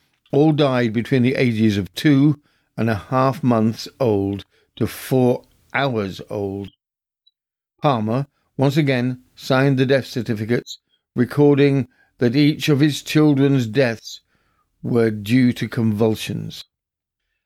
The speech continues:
A cleaning lady in the service to the Palmers quit after the death of the fourth child, sharing at the local pub that Palmer had done away with his children in order to not have to pay for raising them.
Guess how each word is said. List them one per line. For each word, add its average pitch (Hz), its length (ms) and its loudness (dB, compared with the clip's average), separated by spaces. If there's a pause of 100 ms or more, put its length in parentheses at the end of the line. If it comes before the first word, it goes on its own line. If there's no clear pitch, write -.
A 143 100 0
cleaning 165 500 0
lady 120 460 0
in 120 140 0
the 113 80 -2
service 143 500 0
to 123 100 -6
the 110 80 0
Palmers 107 440 -2
quit - 360 -2 (140)
after 120 260 -2
the 120 140 0
death 117 240 -2
of 123 100 -8
the 135 60 2
fourth 127 200 -2
child, 104 540 -6 (240)
sharing 143 680 0 (160)
at - 140 -8
the 151 120 -4
local 165 400 -2
pub 113 580 -2 (260)
that 123 320 -2
Palmer 160 480 2
had 127 300 -2
done 143 180 2
away 139 380 2
with 107 160 0
his 104 180 -2
children 113 500 0
in 120 260 -4
order 123 460 2 (440)
to 123 140 0
not 120 320 2
have 117 300 -6
to 113 100 -10
pay 110 360 0
for 110 200 -4
raising 98 500 -2
them. 92 200 -10